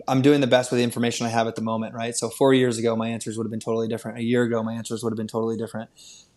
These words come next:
So as long as we continue to act, consciously do our best with what we have,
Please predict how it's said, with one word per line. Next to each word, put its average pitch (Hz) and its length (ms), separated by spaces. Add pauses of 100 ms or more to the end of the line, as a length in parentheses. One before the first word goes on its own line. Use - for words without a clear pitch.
(140)
So - 120
as 120 100
long 143 180
as - 420 (840)
we 131 220
continue 123 540
to 117 540 (920)
act, 127 380
consciously 135 680
do 123 260
our 120 240
best 117 480
with 120 180
what 120 160
we 123 120
have, 113 500